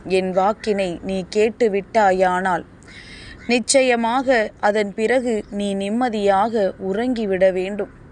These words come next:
என் குழந்தையே, உன்னுடைய இந்த நிம்மதியான உறக்கம் நாளைய விடியலில் உனக்கான பெருமகிழ்ச்சி ஒன்றை உன் கைகளில் கொண்டு வந்து சேர்க்கப் போகின்றது.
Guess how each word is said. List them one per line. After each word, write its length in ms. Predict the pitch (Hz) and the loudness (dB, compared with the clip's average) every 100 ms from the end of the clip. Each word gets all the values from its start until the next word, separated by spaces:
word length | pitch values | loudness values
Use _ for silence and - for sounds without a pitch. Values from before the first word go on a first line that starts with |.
| - - - - - - - | -20 -18 -18 -16 -16 -16 -6
என் 260 | 214 214 214 | 0 0 0
குழந்தையே, 600 | - 254 247 220 214 214 190 - - - - | 2 2 2 0 -2 -2 -6 -10 -20 -20 -6
உன்னுடைய 600 | 220 247 277 247 226 226 220 180 - - | -2 2 2 4 4 4 4 2 0 -8
இந்த 300 | 208 214 208 | -6 -2 0
நிம்மதியான 920 | 202 214 254 240 214 208 202 240 220 196 | 0 0 0 0 0 0 0 0 -2 0
உறக்கம் 580 | 208 247 - 262 214 196 - - - | 0 -2 0 -2 -2 -4 -8 -8 -2
நாளைய 680 | 208 202 220 247 233 214 | 2 4 2 0 0 0
விடியலில் 600 | 202 202 247 247 220 180 - - - - | 0 -2 0 0 0 -4 -8 -16 -18 -8
உனக்கான 760 | 226 233 240 - 247 240 285 262 | -2 2 2 0 0 2 2 0
பெருமகிழ்ச்சி 840 | 240 240 233 220 277 285 - 262 226 | 0 2 2 0 0 -2 -2 -4 -2
ஒன்றை 380 | 220 220 226 208 - - | -2 -2 -4 -4 -8 -8
உன் 220 | 208 202 | -6 -2
கைகளில் 640 | 214 208 226 233 214 202 | 0 2 0 -2 -2 -6
கொண்டு 340 | - 233 254 247 | -4 -2 0 2
வந்து 320 | 202 202 196 | 2 0 -2
சேர்க்கப் 580 | 190 - 226 247 226 185 | -2 0 0 0 -2 -2
போகின்றது. 640 | 196 208 214 196 180 185 | -2 -2 -2 -8 -6 -8